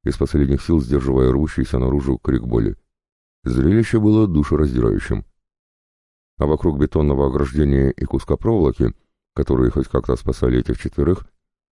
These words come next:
кишело море чудовищ. Десятки мерзких тварей копошились,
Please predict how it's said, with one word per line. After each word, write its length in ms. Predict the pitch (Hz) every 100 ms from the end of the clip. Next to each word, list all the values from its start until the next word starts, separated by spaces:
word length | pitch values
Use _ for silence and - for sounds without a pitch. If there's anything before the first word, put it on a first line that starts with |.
| _
кишело 420 | - 85 127 127 113
море 240 | 87 87
чудовищ. 460 | - 60 55 52 - _ _ _ _ _ _ _ _ _
Десятки 440 | 69 78 87 78 80
мерзких 360 | 78 - 71
тварей 260 | 87 85 76
копошились, 720 | - 71 - 82 64 -